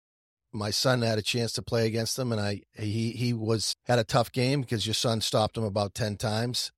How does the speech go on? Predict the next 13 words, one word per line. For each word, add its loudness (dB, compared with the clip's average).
Talk 6
a -2
little 4
bit 8
about, 6
as 0
a 0
parent, 0
bringing 2
your 4
kids -2
up 0
and -2